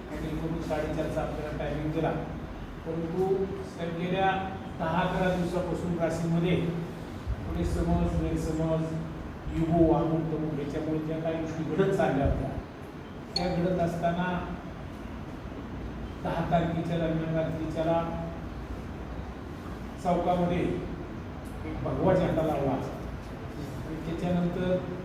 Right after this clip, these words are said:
साईडला पूर्वीपासून काम चालू असल्यामुळे साईडला ठेवला सगळ्यांनी. महात्मा फुलेंची आम्ही त्या ठिकाणी सर्वजण मिळून जयंती साजरी करायची,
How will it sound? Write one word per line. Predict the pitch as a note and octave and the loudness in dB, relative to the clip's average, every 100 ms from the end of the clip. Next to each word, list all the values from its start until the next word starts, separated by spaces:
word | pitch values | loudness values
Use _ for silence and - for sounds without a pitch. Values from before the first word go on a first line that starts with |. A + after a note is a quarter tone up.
| - - - - - - - - - | -8 -8 -8 -8 -8 -8 -8 -8 -4
साईडला | E3 E3+ E3+ F3 F3 F3 - - | -2 0 2 4 4 2 -2 -4
पूर्वीपासून | E3+ F3+ E3+ E3+ E3+ F3+ - - - - - | 0 2 2 2 0 -2 -2 -6 -6 -8 -2
काम | F#3 G3+ | 2 2
चालू | A3 G#3 G#3 | 6 6 6
असल्यामुळे | G3+ G#3+ G#3+ G#3+ | 4 2 0 0
साईडला | A3+ G#3+ A3+ | 0 0 -2
ठेवला | A3+ A#3 - | -2 0 0
सगळ्यांनी. | - D3 C#3+ D3+ - - - - - - - - | 0 0 0 0 0 -2 -4 -8 -8 -10 -8 -6
महात्मा | E3+ E3+ F3+ F3 | -4 -2 0 0
फुलेंची | E3+ F3+ F3 F3 | 0 0 0 0
आम्ही | F3 F3 | 0 0
त्या | E3+ | -2
ठिकाणी | E3 E3+ F3 | -2 -2 -2
सर्वजण | - E3+ E3+ E3+ F3+ | 0 0 0 2 2
मिळून | F3+ A3 G#3+ | 4 6 6
जयंती | F3+ E3+ - | 4 4 2
साजरी | E3+ D#3+ D3 - | 0 -2 -2 -2
करायची, | D3+ C#3+ B2+ | 0 0 0